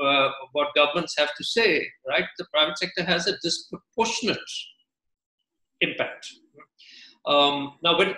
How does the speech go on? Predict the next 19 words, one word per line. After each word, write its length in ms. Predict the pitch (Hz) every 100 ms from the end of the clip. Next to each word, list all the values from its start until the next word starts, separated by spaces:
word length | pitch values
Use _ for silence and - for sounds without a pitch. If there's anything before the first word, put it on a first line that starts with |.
| -
when 160 | 196
we 80 | 233
are 80 | 208
looking 300 | 190 254 247
at 200 | 196 156
market 360 | 147 151 - 143
mechanisms 640 | 135 151 156 151 147 -
for 180 | 135 117
money, 240 | 120 123 92 _ _ _ _
right? 200 | 123 151 - 139 139
Obviously, 400 | 139 196 - 139
this 200 | 127 123
is 120 | 127
in 100 | 127
a 40 | 117
much 260 | 123 123
larger 320 | 117 113 113 110
framework, 480 | - 117 113 117 117 117
and, 140 | 104